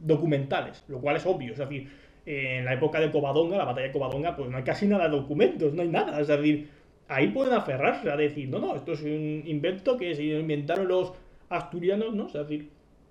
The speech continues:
que mientras iban expandiéndose por el sur, pues se lo inventaron, pues, para seguir expandiéndose, ¿no? Pero bueno, vamos a,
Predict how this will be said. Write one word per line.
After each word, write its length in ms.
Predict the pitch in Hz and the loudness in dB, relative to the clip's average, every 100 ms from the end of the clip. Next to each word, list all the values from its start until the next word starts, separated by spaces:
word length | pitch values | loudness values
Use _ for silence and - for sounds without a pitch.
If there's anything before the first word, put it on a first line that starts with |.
| _ _ | _ _
que 120 | 165 | 2
mientras 300 | 156 147 147 | 2 2 2
iban 140 | 185 | 2
expandiéndose 500 | 190 190 170 170 165 | 0 -2 -2 0 -2
por 140 | 180 165 | 0 0
el 60 | |
sur, 140 | 160 220 | 0 2
pues 160 | 208 | 2
se 60 | 160 | 2
lo 60 | 147 | 0
inventaron, 480 | 139 135 147 196 | -2 -2 -2 -2
pues, 160 | 233 202 | -2 -4
para 160 | 165 151 | -4 -6
seguir 220 | 151 170 | -4 -4
expandiéndose, 640 | - 147 156 247 127 123 | -4 -4 0 0 0 -8
¿no? 180 | 196 247 _ _ _ _ _ _ _ _ _ - - - | -12 -14 _ _ _ _ _ _ _ _ _ -20 -20 -2
Pero 120 | 240 | 0
bueno, 140 | 127 | 0
vamos 320 | 143 196 165 165 | -2 -2 -2 0
a, 380 | 156 156 139 | 0 0 -4